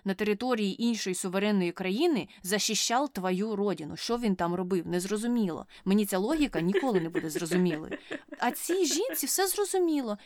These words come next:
Її синочок був героєм, він захищав родину. От і все. І з цим вона, з цією думкою, помре. І це для мене, ну, така величезна небезпека, якщо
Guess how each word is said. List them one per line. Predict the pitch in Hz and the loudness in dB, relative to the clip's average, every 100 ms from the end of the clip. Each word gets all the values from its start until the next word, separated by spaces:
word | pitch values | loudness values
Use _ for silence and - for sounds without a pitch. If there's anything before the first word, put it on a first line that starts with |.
| - | -6
Її | 220 262 | -2 0
синочок | 285 254 277 392 285 | 2 2 0 0 -2
був | 196 254 285 | -2 -2 0
героєм, | 269 277 285 196 160 | 0 0 2 2 0
він | 208 254 | -2 -2
захищав | 220 226 220 311 302 | -4 -4 0 0 0
родину. | 233 247 180 175 165 190 _ | 0 -2 -2 -4 -6 -12 _
От | 202 247 | -2 -2
і | |
все. | 381 - 302 | 0 2 2
І | 170 190 | 0 -2
з | |
цим | - 320 320 | -2 0 2
вона, | 202 214 226 | 2 2 2
з | |
цією | - 226 196 | 0 0 0
думкою, | 165 247 392 - 156 | 0 -2 0 -2 -2
помре. | 202 262 269 160 - _ _ _ | -2 -2 -2 -4 -6 _ _ _
І | - 185 | -4 -2
це | - 226 269 311 - _ | 0 2 4 2 -2 _
для | - 185 175 170 | -12 -6 -2 0
мене, | 175 226 311 208 160 _ | 2 2 2 0 -4 _
ну, | 196 185 | 0 0
така | 156 180 | 0 0
величезна | 175 175 - 220 240 | 0 -4 -2 -2 0
небезпека, | 226 214 247 - 139 - | -2 -2 -4 -6 -8 -6
якщо | 151 151 - 185 170 | -10 -8 -4 -2 -2